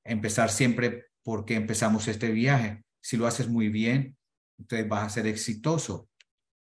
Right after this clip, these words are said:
Y en un mínimo vas a tener la base para construir una marca. Excelente. Y ex-, eh, una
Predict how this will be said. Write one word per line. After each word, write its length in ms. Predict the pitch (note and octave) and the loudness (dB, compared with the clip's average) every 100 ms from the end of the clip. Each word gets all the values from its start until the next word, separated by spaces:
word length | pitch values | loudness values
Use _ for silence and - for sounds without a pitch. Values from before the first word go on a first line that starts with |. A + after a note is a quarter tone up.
| _ _ _ _ _ _ | _ _ _ _ _ _
Y 580 | B2 C3+ C3+ C#3 C3+ C3 | -2 2 4 4 4 4
en 120 | B2+ | 4
un 120 | B2+ | 4
mínimo 540 | C3+ D#3 D#3 D3 C#3 - - | 4 4 4 2 -2 -10 -10
vas 220 | A#2 G#2 | -6 -4
a 60 | A#2 | -2
tener 280 | G#2 G#2+ | 0 2
la 160 | A2+ A2+ | 2 0
base 580 | G#2+ A#2 A2+ - G2 G2 - _ | 0 0 -2 -4 -6 -10 -20 _
para 400 | - G#2+ G#2 G2+ | -4 -2 0 -2
construir 480 | A#2+ G#2+ - G#2+ G#2 | -2 -2 0 0 2
una 180 | A2+ A2+ | 2 4
marca. 580 | C#3 D#3 - G2 E2+ - _ _ _ _ _ _ _ _ _ _ _ _ _ _ _ - | 4 2 0 -2 -4 -10 _ _ _ _ _ _ _ _ _ _ _ _ _ _ _ -8
Excelente. 800 | G#2 - G2+ A2 D3 A#2+ E2+ - _ _ _ _ - - _ | -8 -4 0 2 2 0 -4 -10 _ _ _ _ -20 -20 _
Y 140 | A#2 A2 G#2+ | -8 -6 -8
ex-, 400 | G2 - - - - _ _ _ | -14 -14 -14 -16 -20 _ _ _
eh, 200 | - G2+ | -14 -10
una 520 | A#2+ A2 A2 A2 G#2+ | -4 -4 -2 -6 -10